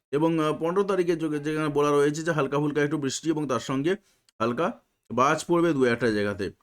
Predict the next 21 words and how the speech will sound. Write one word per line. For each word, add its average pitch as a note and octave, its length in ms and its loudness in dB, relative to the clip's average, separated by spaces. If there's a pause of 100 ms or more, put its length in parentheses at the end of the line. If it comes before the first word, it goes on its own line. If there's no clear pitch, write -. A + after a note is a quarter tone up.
(220)
তো D#3 280 0
এলাকা E3+ 320 2
স্পেসিফাই D3 460 0
করে E3+ 140 -2
বলা B2 220 2
নেই। F#3+ 180 0 (420)
আর A#2+ 560 2
পাশাপাশি E3+ 400 2
আমরা D#3 260 2
একটু D3+ 220 -2
জায়গা D3+ 240 0
ছেড়ে C#3 280 0
গেছি, E3 280 -4 (460)
চোদ্দ F3+ 200 4
তারিখে F3 280 2
কিন্তু D#3+ 300 0
তার D3 160 0
সঙ্গে D#3 260 -2
মুর্শিদাবাদ, D3+ 560 2
নদিয়া, C#3+ 400 2
ঝাড়গ্রাম, C#3+ 520 0